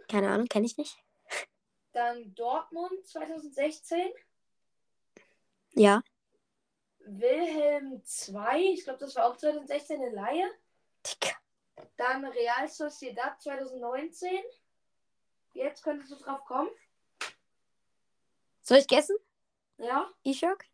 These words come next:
Speaker 2: Richtig, sehr stark. Und was für ein Verein wäre noch gekommen?
Speaker 1: Weiß ich nicht, ich hab, ich dachte, er war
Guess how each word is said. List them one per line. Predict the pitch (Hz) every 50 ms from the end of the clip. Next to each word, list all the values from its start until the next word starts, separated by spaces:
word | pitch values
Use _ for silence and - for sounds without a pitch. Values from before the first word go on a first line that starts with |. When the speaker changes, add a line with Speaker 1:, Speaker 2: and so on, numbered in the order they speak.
| _ _ _ _ _ _ _ _ _ _ _ _
Speaker 2:
Richtig, | - 208 226 226 - 247 240 247 240 233 220 202 - - - -
sehr | - - 185 190 208 240 226
stark. | - - - 214 202 196 185 185 - _ _ _ _ _ _ _ _ _ _ _ _ _ _ _ _ _ _ - - _ _ _ _ _ _ _ - - - _ _ _ _ _ _ _ _ _
Und | - 233 240 233 226
was | 240 240 240 -
für | 269 254
ein | 254 240
Verein | - 254 240 240 233
wäre | 226 226 226
noch | 226 -
gekommen? | - 208 202 - 269 285 311 - - _ _ _ _ _ _ _ _ _ _ _ _ _ _ _ _ _ _ _ _ _ _ _ _ _ _ _ _ _ _ -
Speaker 1:
Weiß | 170 214 208 208 214 220 220
ich | 220
nicht, | 214 208 202 -
ich | -
hab, | 208 208 - -
ich | - 226 - -
dachte, | - 220 214 - 254
er | 240 226
war | 233 226 220